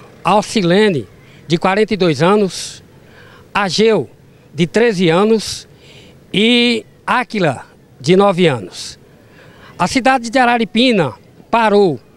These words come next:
para acompanhar esse fato lamentável que aconteceu na rua Sargento Miguel. Aqui é o primeiro corpo, é o corpo da pequena Áquila.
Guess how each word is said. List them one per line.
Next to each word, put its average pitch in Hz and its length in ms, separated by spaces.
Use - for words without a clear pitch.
para 202 280
acompanhar 175 760
esse 185 220
fato 196 340
lamentável 160 800
que - 80
aconteceu 214 800
na 196 140
rua 175 520
Sargento 196 540
Miguel. 151 440
Aqui 254 500
é 180 80
o 208 80
primeiro 208 380
corpo, 156 400
é 156 80
o 175 80
corpo 208 560
da 170 140
pequena 202 580
Áquila. 180 480